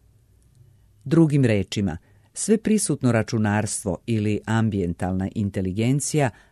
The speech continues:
kao nova razvojna faza Jamesonovskog hiperprostora ne predstavlja više reprodukciju toga što se dešava u svetu tehnologija,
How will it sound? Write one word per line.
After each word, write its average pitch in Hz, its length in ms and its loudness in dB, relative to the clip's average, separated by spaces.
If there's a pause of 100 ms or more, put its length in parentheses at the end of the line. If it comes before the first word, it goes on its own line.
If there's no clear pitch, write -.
kao 104 240 0
nova 120 380 2
razvojna 98 540 0
faza 104 540 -2
Jamesonovskog 101 840 -2
hiperprostora 113 1000 -2 (400)
ne 110 160 2
predstavlja 123 640 0
više 139 340 -2
reprodukciju 127 680 -2
toga 127 340 -2
što - 240 -4
se 117 160 -2
dešava 113 460 -2
u 101 60 -2
svetu 107 400 -4
tehnologija, 101 840 -2